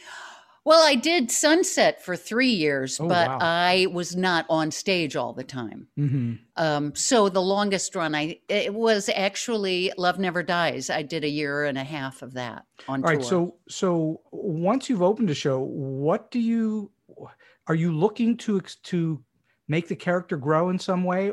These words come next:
Speaker 2: or are you hoping to maintain? What is it that you're looking for during a long run?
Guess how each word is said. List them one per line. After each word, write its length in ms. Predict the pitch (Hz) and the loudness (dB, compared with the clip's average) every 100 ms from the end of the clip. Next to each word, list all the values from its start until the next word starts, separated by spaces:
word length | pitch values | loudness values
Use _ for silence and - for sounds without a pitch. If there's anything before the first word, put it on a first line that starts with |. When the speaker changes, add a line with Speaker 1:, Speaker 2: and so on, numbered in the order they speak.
| 202 | -2
Speaker 2:
or 160 | 151 147 | -2 0
are 40 | |
you 320 | 143 147 147 | -2 -2 -4
hoping 440 | 123 180 180 190 170 | -2 -2 0 -2 -4
to 140 | 156 | -2
maintain? 800 | 151 151 143 - 165 139 110 98 _ - _ | -2 0 -2 -4 -4 -4 -6 -12 _ -20 _
What 180 | 151 196 | 0 0
is 160 | 208 | -2
it 80 | 214 | -6
that 120 | 214 | -8
you're 180 | 185 156 | -6 -4
looking 360 | 151 156 - 147 | -2 -6 -6 -8
for 220 | 127 135 | -4 -4
during 400 | 117 147 151 143 | -2 -2 0 -2
a 80 | 135 | -4
long 320 | 131 131 127 | -4 -4 -6
run? 400 | 127 131 101 | -6 -6 -8